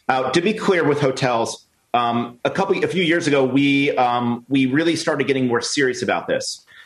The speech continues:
And then more recently, we acquired Hotel Tonight, which is one of the most loved hotel booking apps in the United States. And we are gonna continue to invest in that product. And one of the big trends, though, we're seeing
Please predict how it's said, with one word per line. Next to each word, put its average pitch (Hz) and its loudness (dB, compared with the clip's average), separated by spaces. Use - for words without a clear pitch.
And 131 2
then 131 0
more 139 4
recently, 160 2
we 131 4
acquired 139 0
Hotel 120 0
Tonight, 101 -2
which 135 0
is 120 0
one 147 2
of 120 0
the 139 2
most 135 0
loved 123 0
hotel 117 -2
booking 117 -2
apps 101 -2
in 107 2
the 107 2
United 95 0
States. - -4
And 135 0
we 151 2
are 143 0
gonna 135 0
continue 127 0
to 123 0
invest 113 -2
in 113 -2
that 101 0
product. 101 -4
And 135 0
one 190 2
of 226 2
the 208 4
big 170 0
trends, 143 -2
though, 135 2
we're 113 0
seeing 92 -2